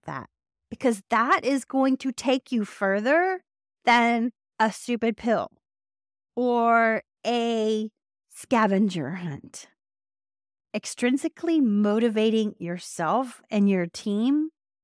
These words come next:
is just gonna end up with more of what you don't want. That's what it's gonna end up with.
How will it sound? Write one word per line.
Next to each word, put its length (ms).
is 200
just 240
gonna 240
end 260
up 240
with 260
more 600
of 380
what 320
you 140
don't 280
want. 540
That's 240
what 160
it's 160
gonna 300
end 220
up 120
with. 140